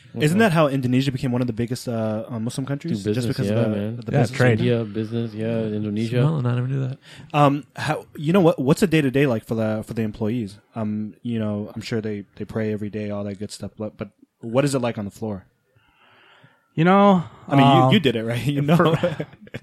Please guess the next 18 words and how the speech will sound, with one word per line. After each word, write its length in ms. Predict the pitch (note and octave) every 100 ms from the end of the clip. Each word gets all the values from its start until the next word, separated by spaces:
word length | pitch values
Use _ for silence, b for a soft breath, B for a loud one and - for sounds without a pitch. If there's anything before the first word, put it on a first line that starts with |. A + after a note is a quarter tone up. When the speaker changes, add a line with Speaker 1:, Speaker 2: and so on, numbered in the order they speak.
| _
Speaker 3:
to 80 | -
be 80 | E3
honest, 240 | E3+ F#3
like, 200 | C#3 A#2+ b b b b b b b b _ _ _ _ -
I'm 160 | D#3+ E3+
out 120 | D#3
of 60 | B2+
the 100 | A2+
office 300 | A#2 C3 C3
right 140 | B2+
now, 300 | C3 C3+ C3 -
Speaker 1:
Uh-huh. 160 | A#2 A2+
Speaker 3:
right? 280 | B2 C3+ - _ _ _ _ _
But 340 | B2+ A#2 A2 - _ _ _ _ -
when 140 | C#3
we 80 | D3+
leave 240 | C#3 D#3
here, 400 | D3+ D#3+ D#3+ D#3